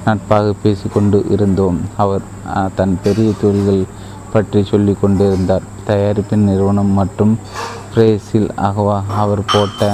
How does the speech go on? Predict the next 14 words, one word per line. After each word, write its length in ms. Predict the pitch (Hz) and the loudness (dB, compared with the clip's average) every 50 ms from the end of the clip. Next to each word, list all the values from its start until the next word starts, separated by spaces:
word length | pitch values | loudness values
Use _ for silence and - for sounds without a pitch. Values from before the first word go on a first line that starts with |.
| 95 - - - - | -2 -4 -6 -10 -6
பணம் 320 | - 101 95 101 101 101 98 | -2 0 0 2 2 2 2
போட்ட 300 | 98 95 92 - - 101 98 101 101 - - - - - - - - - | 0 0 -2 -2 -2 -2 -2 -2 -2 -6 -10 -18 -16 -16 -16 -16 -16 -10
புதிய 280 | - - 110 107 113 107 | 0 0 2 4 4 4
நிறுவனம் 480 | 104 107 104 101 101 104 104 101 101 | 4 4 2 2 2 2 2 2 2
பற்றியும் 360 | 95 98 95 - - 104 104 98 | 2 0 -2 0 0 0 2 4
பேசினார். 520 | 104 98 92 - - 101 98 95 - - - - | 4 2 2 0 -2 -2 0 0 -2 -4 -4 -2
ஆடோ-, 400 | 95 98 95 92 101 101 98 - - | 0 0 0 0 0 0 -2 -4 -2
ஆட்டோமொபைல் 720 | - 95 101 - 104 107 104 101 101 98 101 98 92 92 - | -2 -4 -2 0 0 0 2 2 2 2 2 0 0 0 0
தொழில் 340 | 104 98 98 98 104 107 110 - - - - - - - - - | 2 2 4 2 2 0 -2 -6 -14 -16 -16 -16 -16 -12 -2 0
என் 180 | 110 107 104 | 2 2 4
வேலை 260 | 98 104 104 104 107 | 2 2 2 2 2
பற்றி 320 | 98 - 107 98 - - 101 - | 0 0 -2 -2 0 -4 -4 0
அவரிடம் 480 | - 98 104 98 98 95 107 104 104 101 | 0 0 2 2 2 2 2 2 0 0
சொன்னேன். 400 | - 107 98 101 98 95 - | 0 0 0 2 0 0 -2